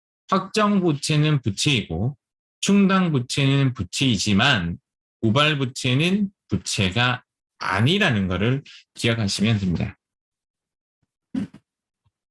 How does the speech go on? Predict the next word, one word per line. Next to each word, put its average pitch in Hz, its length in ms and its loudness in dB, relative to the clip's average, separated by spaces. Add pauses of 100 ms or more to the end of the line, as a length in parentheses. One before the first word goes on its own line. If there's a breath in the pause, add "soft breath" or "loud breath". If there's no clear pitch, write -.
(1700)
그래서 127 480 2